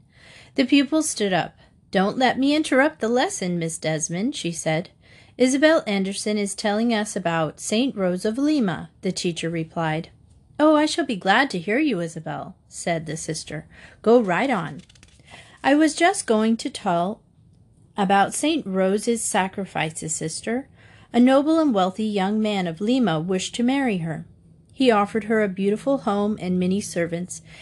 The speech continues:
He even promised to share some of the wealth with her and her parents. No doubt this offer appeared attractive to Rose,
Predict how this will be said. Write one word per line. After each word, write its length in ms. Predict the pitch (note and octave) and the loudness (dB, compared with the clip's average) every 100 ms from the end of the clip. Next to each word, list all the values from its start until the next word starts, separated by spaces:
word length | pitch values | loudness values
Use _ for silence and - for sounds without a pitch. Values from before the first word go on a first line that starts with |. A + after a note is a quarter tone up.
| - | -14
He 260 | - A#3 - | -2 0 0
even 360 | A3+ D4+ C#4+ G#3+ | 2 2 4 0
promised 480 | - G#3 G3 A3 - | 0 -2 0 -2 -4
to 80 | A3+ | -6
share 400 | - F#3 F3 F3+ | -2 -2 0 -2
some 280 | - F3 F3 | -4 -4 -4
of 140 | F#3 | -6
the 140 | E3+ E3+ | -6 -4
wealth 440 | F3 B3+ D4+ - | 0 0 0 -4
with 180 | F#3 F3 | -8 -6
her 300 | - - - - - - | -8 -8 -12 -20 -12 -6
and 160 | F3+ | -4
her 120 | - G3+ | -4 -4
parents. 640 | - C#4 A#3+ - - - - - - - - - - - - - - - | -2 0 0 -4 -12 -14 -14 -18 -16 -16 -18 -20 -20 -20 -20 -20 -4 2
No 300 | G3+ G#3 G3+ | 4 4 4
doubt 500 | G#3 F#3+ E3 - - | 4 2 0 -6 -6
this 240 | G3 - - | -6 -6 -2
offer 440 | F#3+ G3 - F3 | 0 0 -2 -2
appeared 520 | F3 - - A3 F#3 | -2 -6 0 0 0
attractive 560 | F#3 - G#3 G3 - F3+ | -4 -4 -4 -2 -6 -6
to 120 | - | -6
Rose, 500 | F#3 F#3+ F3 E3+ F3 | -2 0 0 0 -4